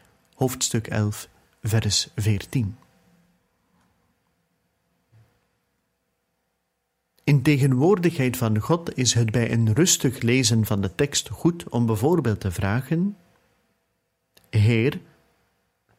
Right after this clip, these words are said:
wat zegt deze tekst mij? Wat wilt u met deze boodschap aan mijn leven veranderen?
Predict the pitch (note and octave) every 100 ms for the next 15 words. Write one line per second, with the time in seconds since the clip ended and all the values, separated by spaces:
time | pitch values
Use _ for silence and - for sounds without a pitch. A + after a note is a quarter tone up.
0 | _ _ - D#3 F3+ - A#2+ F3 F3 -
1 | B2+ D3 C#3+ C3+ C3+ C3+ - - - _
2 | _ - A2+ A2+ B2 G2 F2 - _ _
3 | _ _ _ _ _ _ _ _ _ _
4 | _ _ _ _ - C3+ C3+ C3+ - -
5 | E3+ G#3+ A3+ - _ _ _ C3 A2+ A2+
6 | F3 F#3+ D3 C3 F3+ - E3+ E3 C3+ B2
7 | A2+ A2+ C#3+ E3+ F3 C#3 A#2 B2+ F#3 C#3
8 | F#2+ G#2 G#2